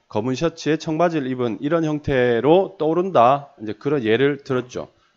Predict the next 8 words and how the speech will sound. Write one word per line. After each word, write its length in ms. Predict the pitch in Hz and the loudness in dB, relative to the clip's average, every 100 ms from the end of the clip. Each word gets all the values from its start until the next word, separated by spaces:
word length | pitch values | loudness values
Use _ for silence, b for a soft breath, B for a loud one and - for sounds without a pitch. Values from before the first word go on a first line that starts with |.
| _ _ | _ _
그러면서 720 | 151 208 202 131 139 127 85 | 2 4 4 2 2 2 -2
스티브 460 | - - 202 208 185 | -12 -2 0 2 2
잡스가 880 | 147 139 - 143 139 127 120 131 120 | 2 0 -4 -6 -2 -2 0 0 0
시그니처 460 | - 156 180 180 | -4 -4 -4 -6
스타일을 300 | - 160 143 | -6 -2 0
가지고 320 | 135 117 147 160 | 0 -4 -2 -4
있었던 420 | 160 _ 143 135 | -6 _ -4 -2
것처럼 800 | 123 - 226 220 147 120 190 226 | -4 -4 0 2 2 2 -2 -8